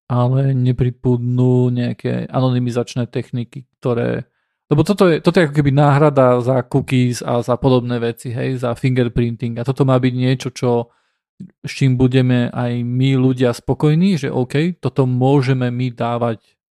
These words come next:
reklamným spoločnostiam, aby nám dávali relevantné reklamy, my sme s tým OK. A takisto by mohlo byť s tými, s tým OK aj tie, aj tie reklamné spoločnosti.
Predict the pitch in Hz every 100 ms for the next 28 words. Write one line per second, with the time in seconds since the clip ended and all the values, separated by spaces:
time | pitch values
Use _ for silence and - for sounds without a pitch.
0 | _ 120 120 127 131 120 113 - - 135
1 | - 139 - 135 123 120 120 120 123 120
2 | 120 117 131 131 120 117 127 117 123 156
3 | 190 139 123 127 - 135 - 123 - 180
4 | 214 _ _ _ _ _ 139 143 127 147
5 | 139 135 131 127 120 - 127 127 - 135
6 | - 131 - 127 131 123 123 120 - 120
7 | 120 120 120 - - 139 143 139 147 131
8 | - 127 117 - 135 - -